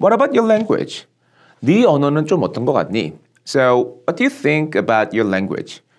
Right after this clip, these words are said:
네 언어에 대한 생각은 좀 어떤데?" 하면서 주고받고 대화가 가능하다. 자, 위에 거 한번 만들어 봐야겠죠? Well, 어려울 수도 있다.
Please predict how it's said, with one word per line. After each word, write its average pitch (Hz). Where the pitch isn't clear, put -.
네 202
언어에 170
대한 165
생각은 143
좀 165
어떤데?" 120
하면서 233
주고받고 104
대화가 78
가능하다. 82
자, -
위에 110
거 110
한번 95
만들어 92
봐야겠죠? 92
Well, 131
어려울 214
수도 -
있다. 85